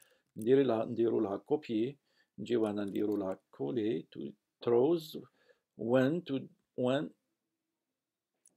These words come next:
ريو، when، آه، to do is already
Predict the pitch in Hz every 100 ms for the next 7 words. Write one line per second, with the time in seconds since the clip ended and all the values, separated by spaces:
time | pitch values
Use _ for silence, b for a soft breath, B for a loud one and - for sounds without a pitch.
0 | _ _ _ _ _ - 123 113 107 110
1 | - - 123 123 139 165 160 - _ _
2 | _ _ _ _ _ _ - 127 101 101
3 | 98 - - - - - _ _ - 131
4 | 120 131 - - 127 127 131 - - -
5 | _ _ _ _ _ _ _ - - -
6 | 113 110 107 104 107 117 -